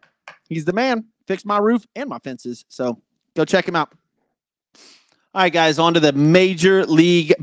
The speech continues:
Baseball season. This, I love it. And I'm an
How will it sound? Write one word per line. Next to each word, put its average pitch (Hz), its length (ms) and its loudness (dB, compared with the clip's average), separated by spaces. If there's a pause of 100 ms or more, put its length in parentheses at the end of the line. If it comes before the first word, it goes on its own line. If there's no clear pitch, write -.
Baseball 165 680 4
season. 135 640 0 (180)
This, 262 380 0 (680)
I 262 140 0
love 208 240 -2
it. 160 120 -10 (420)
And 254 120 -6
I'm 392 140 -6
an 359 100 -2